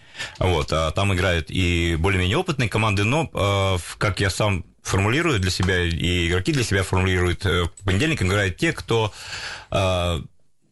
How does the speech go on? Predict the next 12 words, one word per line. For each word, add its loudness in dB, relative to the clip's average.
м, 0
тем, 0
кому 0
хочется 0
по-, -2
повеселее. 0
То 0
есть 0
попроще, 0
повеселее, 2
больше 0
пообщаться, 0